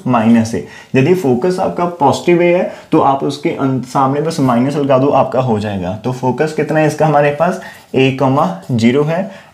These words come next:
Axis कैसी है, x axis है, लेकिन उसकी equation कैसे लिखते हैं, y is equal to zero type लिखते हैं। और tangent at the vertex, अरे वाह, ये तो important है, ये आपकी vertex है,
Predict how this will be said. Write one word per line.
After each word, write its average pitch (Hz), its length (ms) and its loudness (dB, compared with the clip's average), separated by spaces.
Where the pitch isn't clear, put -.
Axis 180 380 0
कैसी 175 320 -8
है, 190 200 -6
x 131 260 -4
axis 175 300 0
है, 185 140 2
लेकिन 147 300 2
उसकी 156 220 -2
equation 156 420 0
कैसे 160 220 -2
लिखते 156 300 2
हैं, 156 220 0
y 120 180 4
is 139 180 -4
equal 143 300 -2
to 143 160 -2
zero 131 260 0
type 151 240 0
लिखते 156 280 -6
हैं। 156 300 -4
और 147 240 0
tangent 202 480 -2
at 151 180 0
the 160 180 -2
vertex, 127 520 -2
अरे 135 160 2
वाह, 143 200 4
ये 131 160 0
तो 139 120 -2
important 151 580 -2
है, - 100 -4
ये 151 120 4
आपकी 175 300 0
vertex 127 560 -2
है, 185 180 -6